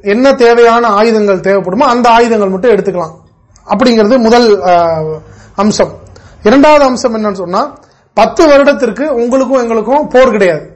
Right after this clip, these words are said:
அமைதியான முறையில இருக்கணும், போர் கிடையாது. அதே போல முஸ்லிம்களுடைய தாவா பணிகளுக்கு அவர்கள் எந்த விதத்திலையும் முட்டுக்கட்டை இடக்கூடாது,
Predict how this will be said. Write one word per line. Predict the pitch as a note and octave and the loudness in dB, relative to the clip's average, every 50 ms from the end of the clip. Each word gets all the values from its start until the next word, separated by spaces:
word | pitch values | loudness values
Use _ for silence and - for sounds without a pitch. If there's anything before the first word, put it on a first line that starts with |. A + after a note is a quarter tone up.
| _ _ _ _ - | _ _ _ _ -14
அமைதியான | F3 F#3+ A3 A#3 A#3 A#3 A#3+ A#3+ A#3 A3 | -8 -4 -2 -2 0 0 0 0 -2 -2
முறையில | G#3 G3+ F#3+ F#3 F3+ G#3+ D4+ D4+ - - _ _ _ _ _ _ _ _ _ - | -4 -4 -4 -2 -2 -4 -4 -6 -10 -18 _ _ _ _ _ _ _ _ _ -6
இருக்கணும், | G#3+ G#3+ G#3 G3 G#3 G3+ A#3 D4 - - | -2 -2 -2 0 0 0 0 -2 -2 0
போர் | A#3 A#3+ B3+ B3 G3+ | 0 2 2 2 0
கிடையாது. | G#3 G3+ F#3 F3+ F3+ A3+ D4 D4+ - - - _ _ _ - | 0 2 2 2 2 0 -2 -6 -10 -18 -20 _ _ _ -6
அதே | - A3 C4 C#4 | -2 0 2 2
போல | B3+ A3 B3+ C4 C4 A#3+ | 2 2 2 0 0 -2
முஸ்லிம்களுடைய | A3+ G3+ - - C4 C4 B3 B3 A#3+ A#3 A#3 A3+ G3+ | -2 -6 -6 -4 -4 -2 -2 -2 0 0 0 0 0
தாவா | F#3 F#3+ G#3 A3 A3+ A3 | 0 0 2 2 2 2
பணிகளுக்கு | A3 - G3+ G3 F#3+ F#3 F3 F3 E3 C4 C4+ | 2 0 -2 -4 -2 -4 -4 -4 -2 0 0
அவர்கள் | A3+ A3 B3 B3 A#3 A#3+ B3+ C4+ C#4 C4+ - - _ _ _ _ _ - | 0 2 0 0 0 0 0 -2 -4 -8 -16 -20 _ _ _ _ _ -4
எந்த | G#3 A#3+ A#3+ C4+ | -2 0 2 2
விதத்திலையும் | B3 A#3+ A#3 A#3 A#3 A#3 A3 A3+ A#3 C4 D4+ B3+ | 2 2 0 -2 -2 -2 -2 -2 -2 -4 -4 -6
முட்டுக்கட்டை | A3+ A3 G#3 F#3+ B3 G#3+ A#3 - B3+ | -6 -6 -4 -4 -4 -4 -2 -2 -2
இடக்கூடாது, | A3+ A3 A3 G3 G3 F3+ D#3 C#3+ | -2 0 -2 -2 -2 -2 -2 -4